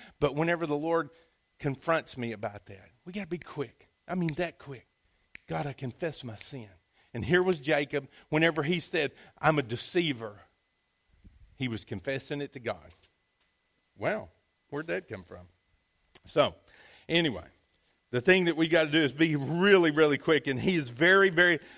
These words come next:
very clear at his word. He says that if we'll confess our sin, he's faithful and just. David says this, and he says, "I, I confess my transgressions to the Lord, and you forgave my guilt,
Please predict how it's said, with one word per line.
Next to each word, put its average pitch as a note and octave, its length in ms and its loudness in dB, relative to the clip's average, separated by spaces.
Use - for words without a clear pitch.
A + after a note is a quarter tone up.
very F#3 500 10
clear F3+ 340 6
at D#3+ 80 2
his C#3 160 2
word. F3 300 4
He E3 120 -2
says E3+ 380 0
that C#3 140 0
if C3+ 120 0
we'll D#3 140 6
confess E3 440 2
our C#3+ 120 2
sin, D3 240 -2
he's C3 160 -4
faithful D#3+ 340 0
and B2+ 100 -4
just. D#3 240 4
David F3 400 6
says D#3+ 360 0
this, D#3+ 420 2
and A#2+ 140 -2
he E3+ 140 4
says, D3+ 340 0
"I, D#3 200 0
I D3 140 6
confess F3 540 4
my E3 160 6
transgressions F3 840 2
to D3+ 100 -2
the C#3 60 0
Lord, E3 280 4
and C#3 140 0
you F3 160 -2
forgave D#3 480 -2
my B2+ 200 -4
guilt, C3+ 440 -4